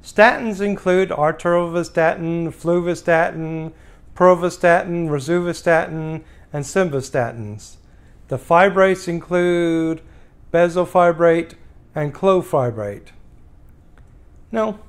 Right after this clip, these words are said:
both of these medications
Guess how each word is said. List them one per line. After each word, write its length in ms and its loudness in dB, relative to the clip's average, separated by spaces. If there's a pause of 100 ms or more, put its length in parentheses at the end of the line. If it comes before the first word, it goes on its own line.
(500)
both 520 2
of 120 0
these 220 -4
medications 880 -4